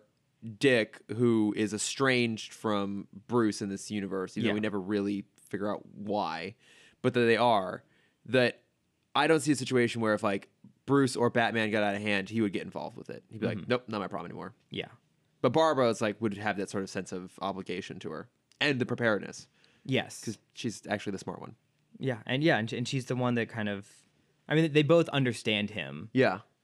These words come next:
Speaker 2: Uh, but, I mean, she's the one that kind of figured it out on her own.
Speaker 1: Mm-hmm.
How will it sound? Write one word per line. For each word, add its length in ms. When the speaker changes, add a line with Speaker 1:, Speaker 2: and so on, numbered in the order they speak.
Speaker 2:
Uh, 340
but, 180
I 60
mean, 100
she's 160
the 80
one 100
that 80
kind 140
of 60
figured 240
it 100
out 140
on 120
her 180
own. 380
Speaker 1:
Mm-hmm. 200